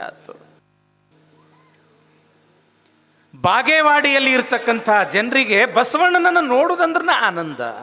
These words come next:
ಏನದ? ಆ ಅಪಾರವಾಗಿರ್ತಕ್ಕಂಥ ಆ ಕೂದಲುಗಳು ಹಿಂಗ ಮೈ ಮ್ಯಾಲ, ಆ, ಆ ಜಡೆಗಳು ಹಿಂಗ ಇಳಿದು ಬೀಳುತ್ತಿದ್ದು,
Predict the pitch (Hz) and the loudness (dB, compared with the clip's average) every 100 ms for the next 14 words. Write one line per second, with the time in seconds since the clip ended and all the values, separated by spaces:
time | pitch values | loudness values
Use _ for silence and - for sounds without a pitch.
0 | - - - - _ _ _ _ _ _ | -18 -20 -20 -20 _ _ _ _ _ _
1 | _ _ _ 135 180 294 285 208 - 294 | _ _ _ -4 0 0 0 0 -4 -12
2 | 285 - - 285 - - - - - - | -16 -18 -20 -20 -20 -20 -20 -20 -20 -20
3 | _ 135 139 131 127 131 - 208 240 254 | _ -4 0 0 -2 -4 0 4 4 4
4 | 226 202 190 190 185 160 165 151 160 156 | 4 2 0 -2 -2 -2 -4 -2 -4 0
5 | 143 127 - - - 220 269 220 185 175 | 0 0 -4 -12 -12 -8 -4 -2 -2 -2
6 | 165 151 131 135 220 208 202 156 110 - | -4 -8 -10 -10 -12 -10 -8 -8 -10 -16
7 | - 147 202 302 - _ _ _ 123 120 | -18 -12 -10 -12 -20 _ _ _ -10 -6
8 | 139 196 208 190 175 165 131 156 208 151 | -2 0 0 -2 -4 -6 -6 -6 -6 -8
9 | 147 151 - 160 143 147 - - | -8 -10 -10 -14 -10 -12 -12 -18